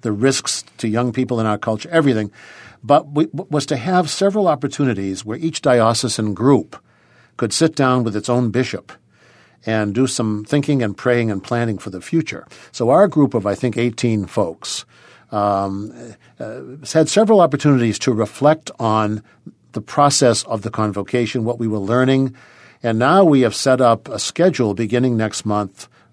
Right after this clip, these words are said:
um, maybe it begins next week, o-, of regular meetings back here to see now how do we start to incarnate and integrate in the Diocese of Buffalo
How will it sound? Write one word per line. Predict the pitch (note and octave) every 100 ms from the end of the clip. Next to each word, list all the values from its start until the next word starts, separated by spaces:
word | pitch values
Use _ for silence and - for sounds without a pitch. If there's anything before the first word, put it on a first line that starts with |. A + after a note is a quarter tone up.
| -
um, | G#2 G2 G2 G2+ G2+ - _ -
maybe | A#2+ C#3+
it | D3
begins | A2+ B2+ A2
next | G#2 -
week, | D3+ B2+ - - -
o-, | C3 -
of | C#3 B2+ G#2+
regular | C3+ E3 E3 C3+
meetings | A#2 A#2+ A2 G2+
back | F2 G#2+ G#2
here | - B2+ G#2 F#2+ F#2 _ _ _ _
to | - A2+
see | - D#3 C#3
now | A#2+ C#3 D#3
how | A#2 C#3+
do | B2+ B2
we | D#3+ G3+
start | - B2+ A#2+
to | A#2 A2+ G#2+ - - _ _ -
incarnate | B2 G#2+ - C3+ C#3 A2 G2 G#2
and | A2
integrate | B2 C#3 G#2+ A2 G#2+ G#2
in | G2+
the | G2+
Diocese | G2 A#2+ C3 G#2 G#2
of | F#2
Buffalo | G2+ F#2 F#2 F#2